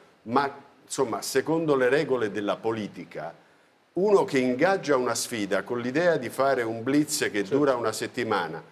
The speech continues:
Speaker 1: e dopo trentotto giorni è impantanato lì in mezzo e il rischio è che debba usare, in una condizione di isolamento economico del suo paese che si comincia a sentire, debba usare delle armi,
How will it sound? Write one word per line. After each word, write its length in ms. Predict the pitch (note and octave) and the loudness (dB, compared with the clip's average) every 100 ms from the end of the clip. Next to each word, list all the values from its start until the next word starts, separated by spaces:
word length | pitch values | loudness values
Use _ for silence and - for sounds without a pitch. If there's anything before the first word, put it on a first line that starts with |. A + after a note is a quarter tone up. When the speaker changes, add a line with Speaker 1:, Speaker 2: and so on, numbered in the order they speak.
| _ _ | _ _
Speaker 1:
e 120 | - G2+ | -10 -2
dopo 300 | D3+ D#3 C#3 | 0 0 -2
trentotto 580 | B2 B2 A#2+ E3 D#3 C3+ | -2 -2 0 0 0 0
giorni 400 | C3 C3+ G2+ G2 | 2 2 2 0
è 60 | |
impantanato 1000 | A#2+ G#2+ G#2 B2 A#2 A2 A#2+ C#3+ D#3 D3+ A2 | -2 -4 -4 -2 -2 -2 0 0 -2 -4 -4
lì 180 | A2 | -4
in 140 | A2+ A#2 | -4 -2
mezzo 640 | A#2+ F#2+ D#2 F2+ - - - - | 0 0 -4 -10 -12 -16 -16 -2
e 160 | C#3+ | 2
il 60 | C3 | 4
rischio 640 | A#2+ F#3+ - - G2 F2 - | 2 -2 -2 -6 -8 -8 -6
è 140 | B2+ | -6
che 180 | - A#2+ | -2 0
debba 300 | C3+ D#3+ B2+ | 0 2 2
usare, 800 | B2 A2+ D3 B2+ F#2+ F2 E2+ - _ - | 0 0 2 4 2 -4 -10 -14 _ -4
in 120 | G2+ | 0
una 180 | G#2 G2+ | 0 0
condizione 680 | A2+ G#2+ G#2 - E3+ D3+ | -2 -4 -4 -2 2 2
di 100 | A2 | 2
isolamento 600 | A#2 G#2+ A2 A2 D3+ E3+ D#3 | -2 -2 0 2 0 0 -4
economico 500 | D3 C#3+ D3 D3 C3 | 0 2 4 4 4
del 160 | B2+ | 2
suo 200 | B2 C3 | 0 -2
paese 720 | B2 A#2 D#3 D3 B2+ - - - | 2 2 2 2 0 -2 -14 -12
che 100 | - | -8
si 140 | - B2+ | -6 0
comincia 420 | C3 D3+ D#3+ D3+ | 2 2 0 -2
a 20 | |
sentire, 560 | C#3 D3+ D3 E3 C#3 G2+ | -2 -2 -2 0 0 2
debba 260 | C3 A#2+ | 2 2
usare 440 | A#2+ A#2+ D#3+ C#3+ G#2+ | 0 2 2 2 0
delle 240 | G#2 G#2 C3 | -2 2 2
armi, 380 | C#3 A2+ G2+ | 2 -2 -6